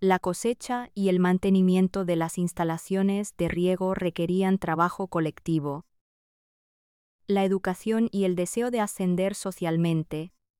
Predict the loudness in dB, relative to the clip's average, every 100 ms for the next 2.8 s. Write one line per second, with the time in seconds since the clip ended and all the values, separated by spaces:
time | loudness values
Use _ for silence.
0 | _ 2 4 2 0 -2 -2 0 2 2
1 | 2 0 2 2 2 2 2 2 2 2
2 | -2 -4 -4 -2 -2 -2 -6